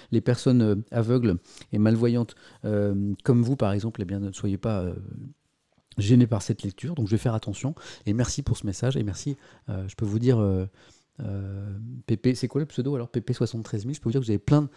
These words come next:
plein de messages dans le chat, là, avec plein de cœurs, du F C P P soixante-treize mille à Donf, voilà, tout, tout le monde est en train de vous envoyer plein de messages. Super P P soixante-treize mille, F C, euh, P P, plein de messages en votre direction. Il, oui, je sais, il peut pas lire le chat.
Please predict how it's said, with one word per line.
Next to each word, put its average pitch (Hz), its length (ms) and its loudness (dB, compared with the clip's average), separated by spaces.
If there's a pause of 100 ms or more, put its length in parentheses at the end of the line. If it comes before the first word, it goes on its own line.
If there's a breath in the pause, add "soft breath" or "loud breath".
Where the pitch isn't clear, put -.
(280 loud breath)
plein 156 140 8
de 175 60 6
messages 139 340 6
dans 123 120 0
le 110 60 -2
chat, - 280 0
là, 101 80 2
avec 101 120 -2
plein 147 160 6
de 147 60 4
cœurs, 127 380 2
du 117 320 4
F - 60 0
C - 140 0
P 117 140 2
P 127 120 -2
soixante-treize 110 500 -2
mille 117 160 2
à 107 80 4
Donf, 117 420 -4 (500 loud breath)
voilà, 110 240 -2
tout, 123 180 -6
tout - 160 -6
le 123 40 2
monde 127 100 6
est - 20 6
en 113 60 4
train 123 180 0
de 117 60 0
vous 110 140 0
envoyer 110 420 4 (340)
plein 127 200 2
de 127 40 2
messages. 113 420 2
Super 135 280 2
P 131 100 2
P 120 120 4
soixante-treize 117 420 2
mille, 117 340 2
F 113 80 0
C, 123 300 4
euh, 104 260 0 (380)
P 107 140 4
P, 113 240 4 (320 loud breath)
plein 135 120 6
de 135 60 4
messages 123 340 4
en 123 160 0
votre 107 420 2
direction. 98 520 -2 (300 loud breath)
Il, 123 140 0 (180)
oui, 120 120 2
je 98 60 2
sais, 156 260 -2
il 147 60 -8
peut 113 100 2
pas 113 140 2
lire 113 140 4
le 104 120 2
chat. 101 240 -2